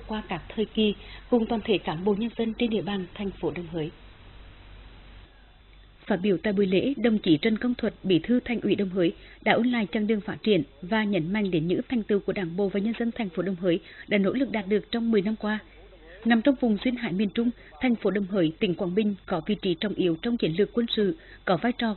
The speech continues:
quan trọng trong lịch sử dựng nước và giữ nước của dân tộc ta. Sự chia cắt do chiến tranh, sự tàn phá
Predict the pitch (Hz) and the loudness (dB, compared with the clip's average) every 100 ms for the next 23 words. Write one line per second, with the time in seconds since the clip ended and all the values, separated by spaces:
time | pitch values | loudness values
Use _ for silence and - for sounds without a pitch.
0 | - 240 - 208 180 247 226 - 214 165 | -2 -4 -2 -4 0 0 0 0 -2 -2
1 | - 196 180 147 - 220 185 175 170 254 | -2 0 0 -2 -2 -6 -2 -2 -2 -2
2 | 202 233 233 185 - 202 208 - - - | -4 -4 -4 -6 -4 -4 -6 -16 -20 -20
3 | - - - 233 - 262 285 - - 240 | -20 -6 2 4 4 0 0 -4 -4 -4
4 | - 160 147 220 226 - - - 220 233 | 0 -2 0 -4 -4 -10 -6 0 0 0
5 | 214 - 175 | -2 -2 -4